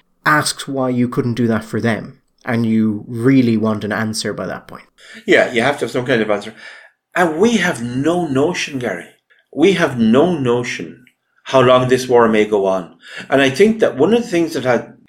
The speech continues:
Speaker 2: kind of concerned me is so much of the, so much of the discourse about this, particularly discourse about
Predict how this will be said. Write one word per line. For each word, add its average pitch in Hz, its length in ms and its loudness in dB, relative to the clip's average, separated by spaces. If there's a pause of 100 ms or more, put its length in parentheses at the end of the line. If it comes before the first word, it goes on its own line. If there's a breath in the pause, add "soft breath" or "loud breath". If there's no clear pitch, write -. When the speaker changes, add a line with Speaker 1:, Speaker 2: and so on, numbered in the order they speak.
Speaker 2:
kind 165 260 2
of 170 60 0
concerned 139 560 0
me 175 140 0
is 120 420 -4
so 143 320 0
much 190 260 0
of 131 60 -16
the, 107 260 -10 (440 loud breath)
so 160 260 2
much 202 180 4
of 156 80 -2
the 127 80 -2
discourse 110 480 -2
about 95 260 -4
this, 92 140 -6
particularly 214 400 -2
discourse 135 300 0
about 120 240 -4